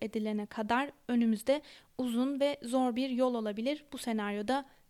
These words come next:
V şeklinde bir toparlanma görmekte zor." dedi ifadelerine yer verilmiş haberde.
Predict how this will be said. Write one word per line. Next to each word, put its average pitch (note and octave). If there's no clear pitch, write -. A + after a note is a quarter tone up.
V B3+
şeklinde G#3+
bir A#3
toparlanma G#3+
görmekte A#3
zor." A#3+
dedi B3
ifadelerine G3+
yer A3
verilmiş G3+
haberde. G3